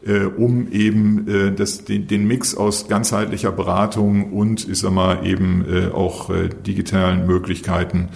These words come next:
so aufzustellen, dass sie in ihrer Zielgruppe damit entsprechend auch einen guten Zugang haben. Ich glaube aber auch, dass sich bei den, äh, Endkunden etwas verändern wird in ihrem, äh, Kaufverhalten und ihrem, ihrem, äh, persönlichen Fokus.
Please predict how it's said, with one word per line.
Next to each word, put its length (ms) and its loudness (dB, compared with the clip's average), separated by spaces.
so 220 2
aufzustellen, 640 -2
dass 160 -2
sie 200 -2
in 240 -4
ihrer 240 4
Zielgruppe 540 0
damit 380 -2
entsprechend 520 -6
auch 160 -8
einen 100 -6
guten 260 -10
Zugang 400 -10
haben. 280 -10
Ich 100 -8
glaube 260 6
aber 260 6
auch, 120 2
dass 180 4
sich 100 -2
bei 180 4
den, 340 2
äh, 200 4
Endkunden 720 0
etwas 340 -2
verändern 580 0
wird 360 4
in 280 -2
ihrem, 520 2
äh, 420 0
Kaufverhalten 800 2
und 240 -2
ihrem, 240 -2
ihrem, 480 0
äh, 200 -2
persönlichen 600 -2
Fokus. 580 -2